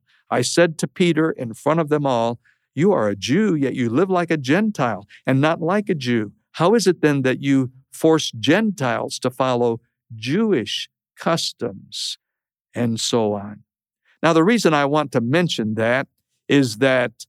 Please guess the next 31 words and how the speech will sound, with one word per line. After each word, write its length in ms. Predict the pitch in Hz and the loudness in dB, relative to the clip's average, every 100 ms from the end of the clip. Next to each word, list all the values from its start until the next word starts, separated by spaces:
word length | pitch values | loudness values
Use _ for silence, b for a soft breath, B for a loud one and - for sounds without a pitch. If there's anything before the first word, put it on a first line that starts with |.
| _ | _
again, 380 | - 123 175 139 | -4 2 4 4
most 220 | 127 139 | 2 0
scholars 400 | - 143 143 131 | 0 2 2 2
believe 420 | 107 117 139 151 127 | 0 0 4 4 2
this 160 | 139 | -4
probably 500 | - 151 139 120 120 | -2 0 0 0 -2
happened 420 | 110 127 123 120 | -2 -4 -2 -6
five 360 | - 139 135 117 | -2 0 0 0
or 60 | 113 | -4
six 360 | - 143 - | -4 -6 -4
years 560 | 135 160 123 107 117 - _ _ _ _ - | 0 2 2 0 -4 -8 _ _ _ _ -4
before 880 | 123 123 - 180 196 143 104 104 127 _ _ _ _ _ _ | -2 -2 -2 2 4 4 2 0 -4 _ _ _ _ _ _
the 240 | 127 135 123 | 0 2 2
event, 500 | 110 127 156 151 - | 2 2 2 -2 -8
the 140 | - 113 | -4 -2
Council 460 | - 139 143 139 | 0 -2 0 0
at 80 | 131 | 0
Jerusalem 560 | 117 123 127 - 127 123 | -2 -2 -2 -2 -2 -2
that 140 | 110 | -4
we're 100 | 123 | -6
studying 480 | 117 - 120 113 113 | -6 -2 -2 0 -4
today. 500 | - 110 120 110 104 b b b | -6 -2 -2 -2 -6 b b b
And 220 | 127 123 | 0 2
do 200 | 175 196 | 4 4
you 260 | 170 170 180 | 4 2 0
see 560 | - 143 147 160 180 - _ _ _ _ | 0 4 6 4 2 -6 _ _ _ _
a 80 | - | -6
person 500 | 123 151 151 - 180 | 0 2 2 4 2
who 200 | 139 131 | 4 0
feels 460 | - 143 151 175 - | 2 4 4 4 -2
humiliated 1000 | 127 117 120 135 156 156 160 160 208 | 0 0 2 2 4 4 2 2 0